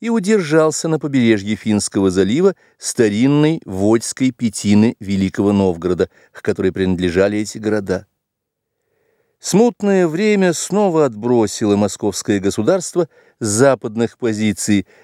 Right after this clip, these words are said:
занятых им в шестнадцатом веке. Поляки, оторвав у него области Смоленскую и Северскую, отрезали Москву от Днепра, а шведы сбили ее с берегов Балтийского моря.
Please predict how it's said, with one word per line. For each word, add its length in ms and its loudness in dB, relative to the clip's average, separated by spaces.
занятых 680 0
им 220 0
в 80 -18
шестнадцатом 720 -2
веке. 340 -8
Поляки, 680 0
оторвав 680 0
у 60 -4
него 380 2
области 460 -2
Смоленскую 760 0
и 180 2
Северскую, 760 0
отрезали 640 0
Москву 380 -2
от 180 -4
Днепра, 560 -2
а 240 -2
шведы 540 0
сбили 380 -2
ее 220 2
с 60 -6
берегов 380 -2
Балтийского 600 -6
моря. 300 -4